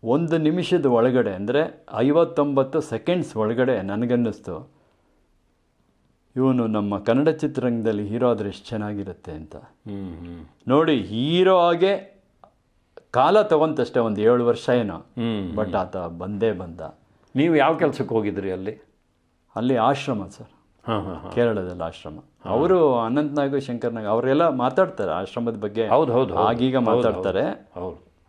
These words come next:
Speaker 1: ಅದು ತುಂಬ ನಮ್ಗೆ ಆಶ್ರಮದಿಂದನೇ ನನಗೆ ಆಸ್ಮಾ ಎಲ್ಲ ಇತ್ತು ಚಿಕ್ಕ ವಯಸ್ಸಿನಲ್ಲಿ.
Speaker 2: ಹಾ, ಹಾ, ಹಾ.
Speaker 1: ಅವರು ನಮ್ಗೆ ಆಶೀರ್ವಾದ ಮಾಡಿ, ನಮ್ಮ ಕರ್ಮ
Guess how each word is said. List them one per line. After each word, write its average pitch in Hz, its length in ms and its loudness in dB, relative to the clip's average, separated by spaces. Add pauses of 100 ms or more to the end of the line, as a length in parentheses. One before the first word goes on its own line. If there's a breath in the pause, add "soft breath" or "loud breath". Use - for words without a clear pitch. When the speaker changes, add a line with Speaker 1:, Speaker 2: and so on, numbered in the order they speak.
(140)
Speaker 1:
ಅದು 101 360 -2
ತುಂಬ 120 280 0
ನಮ್ಗೆ 101 300 -2
ಆಶ್ರಮದಿಂದನೇ 170 920 2
ನನಗೆ 127 400 0
ಆಸ್ಮಾ 120 580 0
ಎಲ್ಲ 127 240 2
ಇತ್ತು 107 260 -2
ಚಿಕ್ಕ - 280 -10
ವಯಸ್ಸಿನಲ್ಲಿ. 101 480 -2
Speaker 2:
ಹಾ, 95 60 -6
ಹಾ, 87 440 -8
ಹಾ. 82 80 -12
Speaker 1:
ಅವರು 117 220 2
ನಮ್ಗೆ 104 280 0
ಆಶೀರ್ವಾದ 120 460 2
ಮಾಡಿ, 110 540 -4
ನಮ್ಮ 104 540 -2
ಕರ್ಮ 117 640 0